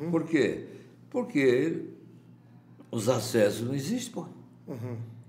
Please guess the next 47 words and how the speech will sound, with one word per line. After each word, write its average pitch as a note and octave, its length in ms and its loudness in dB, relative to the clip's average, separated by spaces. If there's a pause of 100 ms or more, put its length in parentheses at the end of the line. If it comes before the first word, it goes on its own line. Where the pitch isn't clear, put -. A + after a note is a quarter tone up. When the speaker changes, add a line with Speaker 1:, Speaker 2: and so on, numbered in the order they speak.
(1200)
Speaker 2:
Entendeu? C#3+ 400 -4
Speaker 1:
Verdade, F#3 200 2
é, D3 60 0
é, C3+ 300 -6
Speaker 2:
Claro, E4+ 360 2
Speaker 1:
tempo F#2+ 200 4
de F#2+ 60 0
Speaker 2:
no, G#2+ 140 4
Speaker 1:
ser, C3 80 0
Speaker 2:
vendo C3 300 4
lá B2 160 6
de A#2 100 -2
lá. E2+ 340 -2 (200)
Speaker 1:
Você - 140 -12
não D3+ 100 -4
tinha F3 140 -4
pensado C#3+ 340 -6
nisso, C#3 220 -8
né? A#3 80 0
Speaker 2:
Claro. D#4 340 2
Speaker 1:
É E3+ 40 -2
verdade. D#3+ 240 -4 (380)
Speaker 2:
E A#2 140 0
ainda, F3 220 4
por F3+ 380 4
azar, C#3 420 4
ainda, D#3+ 300 2
quando B2 340 0
ali A#2+ 180 2
do A2+ 140 2
bom, G#2+ 300 2
do F2 280 -4
bombeiro G2 420 0
pra G2 120 -4
frente, A#2 260 -4
ali C3 460 0
é C3+ 60 2
mão D3 200 0
única, F3 320 2
não D#3+ 160 -2
pode, G3 400 0
tem E3 140 -2
que D#3+ 60 -10
ser F#3 80 -2
mão G3 180 -4
dupla, G#3+ 320 -2
pô. - 240 -10